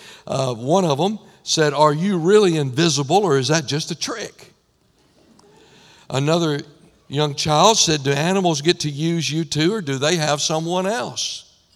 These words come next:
The third one said, "Please put another holiday between Christmas and Easter. There's nothing good there right now."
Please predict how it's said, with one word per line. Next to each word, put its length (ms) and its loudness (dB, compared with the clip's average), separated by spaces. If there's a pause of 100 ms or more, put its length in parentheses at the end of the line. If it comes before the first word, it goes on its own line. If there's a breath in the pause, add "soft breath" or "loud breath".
(1000 soft breath)
The 100 -4
third 340 4
one 140 2
said, 300 0
"Please 300 2
put 220 4
another 460 2
holiday 560 4
between 380 -4
Christmas 480 -2
and 120 -4
Easter. 460 -2 (280 loud breath)
There's 260 0
nothing 420 0
good 280 2
there 200 2
right 300 0
now." 420 -2